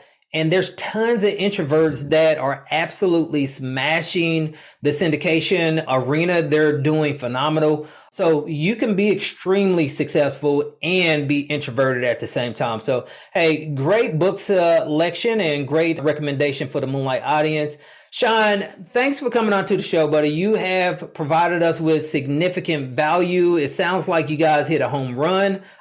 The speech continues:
<laughs> on this property that you took down back in twenty-two.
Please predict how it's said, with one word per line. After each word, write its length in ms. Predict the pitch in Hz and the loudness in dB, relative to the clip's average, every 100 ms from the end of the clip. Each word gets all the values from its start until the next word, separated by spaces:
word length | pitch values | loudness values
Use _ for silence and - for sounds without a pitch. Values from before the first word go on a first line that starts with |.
| - 127 | -8 -8
<laughs> 420 | - - - - | -10 -18 -20 -2
on 180 | 160 170 | 0 2
this 200 | 175 165 | 2 0
property 680 | - 185 185 226 196 202 175 | 0 2 2 2 2 2 2
that 240 | 156 147 | 0 -2
you 80 | 175 | -4
took 220 | 185 151 | -2 0
down 260 | 156 160 151 | 0 2 2
back 200 | 151 143 | 0 -2
in 100 | 135 | -6
twenty-two. 800 | - 156 135 - 180 175 170 | -6 -6 -4 0 2 2 0